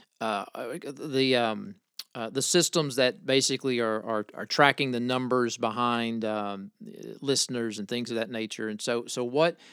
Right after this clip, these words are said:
what's going on with Strike the Match? Well, here's my shout out. I wanna give a shout out out there to, to those of you in some other countries. This, this is quite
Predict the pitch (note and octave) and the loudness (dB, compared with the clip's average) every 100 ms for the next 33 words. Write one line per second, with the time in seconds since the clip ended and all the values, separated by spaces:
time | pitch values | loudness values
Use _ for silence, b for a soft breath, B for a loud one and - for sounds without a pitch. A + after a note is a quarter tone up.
0 | B B D#3 G#3+ - G3+ F#3 F3+ - D#3 | B B 4 4 6 6 8 4 2 4
1 | D3 C#3+ D3 C3 C3 - - C#3 B2 A#2+ | 4 2 0 0 0 0 -2 0 0 0
2 | B2 A#2 G#2 F#2 - B2+ B2+ A#3+ A3+ G#3 | -4 -4 -6 -8 -6 -4 0 0 2 2
3 | B2 - C3+ A2 E2+ D#2+ - _ _ _ | 2 2 0 -2 -4 -8 -10 _ _ _
4 | _ - D3 F#3 E3+ C#3+ B2 A#2 G#2 F#2+ | _ -2 2 2 0 -2 -2 -4 -4 -6
5 | F#2+ - - - G#2+ - G#2+ G#2+ B B | -8 -10 -10 -12 -10 -8 -6 -8 B B
6 | B B D3+ C3 E3 F#3+ F3 D#3 E3 D#3+ | B B 4 10 10 10 6 2 2 4
7 | C#3 - A#2 - D3 D3+ D3+ - - C#3+ | 2 -2 -4 -4 0 2 2 -2 -4 -2
8 | C3+ - D#2+ - - D3 - D#3+ G3+ C#4 | -2 -8 -10 -10 2 4 4 2 0 0
9 | - A#3+ A3 | 2 2 2